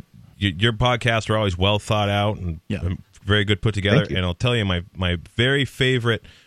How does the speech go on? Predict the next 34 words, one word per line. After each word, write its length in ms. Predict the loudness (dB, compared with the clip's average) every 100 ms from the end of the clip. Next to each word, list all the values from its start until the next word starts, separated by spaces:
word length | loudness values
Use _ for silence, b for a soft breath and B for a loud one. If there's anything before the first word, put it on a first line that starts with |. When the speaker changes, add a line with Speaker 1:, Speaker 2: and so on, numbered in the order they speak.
| B
Speaker 1:
Freedom 380 | -2 0 0 0
Fiends 360 | 0 2 2 0
episodes 640 | 0 -2 0 0 -2 -6 b b b b
are 120 | 0
either 200 | 4 4
with 180 | 2 0
you 420 | 0 0 0 -2 -8 b
or 140 | -6 -4
James 400 | 0 0 0 0
Babs. 440 | 0 0 -2 -4
I, 160 | -4 -4 -2
I 60 |
mean, 160 | 0 2
you 120 | 2
guys, 420 | 2 2 0 -4 -10
Speaker 2:
<laughs> 60 | -6
Speaker 1:
you 100 | -4
know, 140 | -2
do 180 | -2 -2
a 40 | 0
great. 180 | 2
I'd 140 | 2 2
love 200 | 0 0
to 160 | -4 -6 -10
ha-, 120 | -10 -8
have 400 | -6 -2 0 2
an 60 | 0
episode 320 | 0 0 0
where 80 | 0
you 180 | 0 0
and 100 | 0
James 360 | 0 0 0
are 140 | 0 0
on, 240 | 0 -2